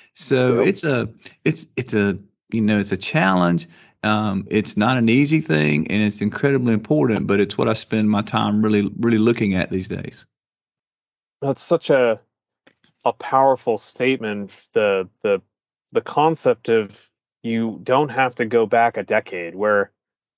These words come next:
Speaker 2: coming, coming from my background, one of the easiest metaphors I'd always say to someone is I'd hold up a cell phone and I'd say, "Think about ten years ago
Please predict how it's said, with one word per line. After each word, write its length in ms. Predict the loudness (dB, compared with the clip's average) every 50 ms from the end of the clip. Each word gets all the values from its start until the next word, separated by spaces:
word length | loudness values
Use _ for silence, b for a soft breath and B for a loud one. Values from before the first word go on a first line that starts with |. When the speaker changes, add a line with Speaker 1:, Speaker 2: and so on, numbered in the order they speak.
| _ _
Speaker 2:
coming, 360 | 0 2 2 2 2 0 -2
coming 260 | -2 0 0 0 0
from 160 | -2 -4 -2
my 160 | -2 0 -2 0
background, 800 | 0 2 2 0 0 -2 -2 0 0 0 0 -2 -4 -6 -10 -14 -20 _ _ _ _ _ _ _ _ _ _ _ _ _ _ _ _ _
one 160 | -4 -2 0 0
of 80 | 0
the 120 | -2 -2 0
easiest 600 | 2 2 2 4 4 4 2 2 0 -2 -6 -2
metaphors 560 | 0 2 2 2 0 2 2 2 2 2 2
I'd 160 | 2 2 2
always 240 | 2 2 0 0 -2
say 180 | -2 -2 0
to 120 | 0 -2 -4
someone 360 | -4 -4 -6 -4 -4 -4 -6
is 140 | -6 -4 -4
I'd 100 | -4 -4
hold 240 | -2 -2 0 2 2
up 140 | 0 0
a 40 | -2
cell 220 | -4 0 0 0 0
phone 240 | 0 -4 -6 -4
and 40 | -4
I'd 160 | -4 -4 -6
say, 420 | -4 -2 0 2 4 4 4 2 0 -2
"Think 240 | -4 -4 -2 -2
about 280 | 0 2 2 2 2 0
ten 240 | -2 -4 -4 -2 0
years 260 | 0 0 0 0 0
ago 640 | -2 -4 -2 -2 0 0 0 -2 -2 -4 -6 -8